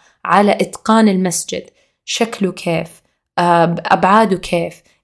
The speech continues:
قد إيش مزين من الداخل، إحسان إلى ما لا نهاية. المهم، اكتمل بناء المسجد وبدأت الصلاة في الجامع،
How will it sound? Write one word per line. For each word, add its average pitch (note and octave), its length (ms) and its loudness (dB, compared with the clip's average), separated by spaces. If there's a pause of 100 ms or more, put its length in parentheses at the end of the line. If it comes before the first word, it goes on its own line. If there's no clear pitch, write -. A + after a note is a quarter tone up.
قد F3 140 0
إيش A3+ 300 2
مزين G3 480 4
من F#3 160 -2
الداخل، F3 600 -2 (120)
إحسان A3 720 0
إلى A#3+ 240 4
ما B3+ 300 2
لا A#3 100 2
نهاية. F3+ 540 -2 (1000)
المهم، D#4+ 540 4
اكتمل C4 420 4
بناء F#3 280 2
المسجد A3+ 540 0 (100)
وبدأت D4+ 380 2
الصلاة G3 360 2
في F#3+ 120 -6
الجامع، G#3 540 2